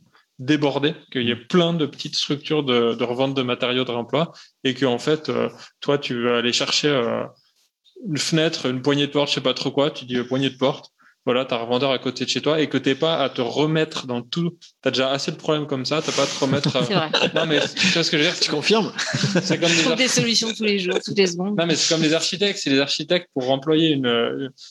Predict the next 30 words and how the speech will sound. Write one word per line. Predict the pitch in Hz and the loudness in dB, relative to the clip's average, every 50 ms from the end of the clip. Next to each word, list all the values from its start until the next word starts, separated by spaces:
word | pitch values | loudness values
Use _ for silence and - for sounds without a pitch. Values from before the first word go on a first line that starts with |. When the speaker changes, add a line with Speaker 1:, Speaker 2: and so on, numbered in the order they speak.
| - _ - | -16 _ -4
Speaker 1:
une | 135 135 135 | -2 -2 -2
petite | 135 135 - 151 143 - | -2 -4 -8 -8 -2 0
porte, | 160 170 160 165 - 160 | 0 0 0 0 -2 0
euh, | 131 127 123 | 0 0 0
comme | 131 131 135 | 0 -2 0
ça, | - - 165 165 | 0 0 0 2
euh, | 160 139 123 120 120 120 | 2 2 2 2 2 0
ils | 117 123 | 0 0
doivent | 139 147 151 139 | 0 0 2 2
aller, | 127 120 120 135 | 2 2 2 2
euh, | 139 127 120 117 120 123 127 - | 2 2 2 2 0 0 -2 0
appeler | - 139 139 - 160 | 0 0 0 2 0
Speaker 3:
Ouais. | 160 | 0
Speaker 1:
le | 156 | 2
démolisseur. | 156 151 151 151 147 - 208 196 - 151 151 156 151 143 127 120 - - | 2 2 2 2 2 2 2 2 2 2 2 2 2 2 0 0 -2 -4
C'est | - - 131 | -4 -2 -2
impossible. | 123 123 143 139 - 127 123 - - - | -2 -2 -2 -6 -6 -8 -10 -12 -12 -4
Speaker 3:
C'est | - 101 | 0 0
impossible. | 95 - 104 95 - - 143 | 0 0 0 -2 -2 0 0
Speaker 1:
Un | 127 | 0
peu | 113 165 165 | 2 2 0
chacun | 165 - 156 156 156 | 2 0 0 -2 -4
son | 147 - - 156 | -4 -2 0 0
métier. | 147 139 - - 175 185 175 | 0 0 2 2 2 2 2
Il | 131 | 0
faut | - - 139 127 | 0 -2 -2 2
développer | 135 135 131 139 139 139 135 127 | 2 2 2 2 0 2 0 0
ça | - - 160 170 185 175 - | 0 2 0 0 0 0 -2
Speaker 3:
Mm. | 147 | 0
Speaker 1:
et | 131 | 0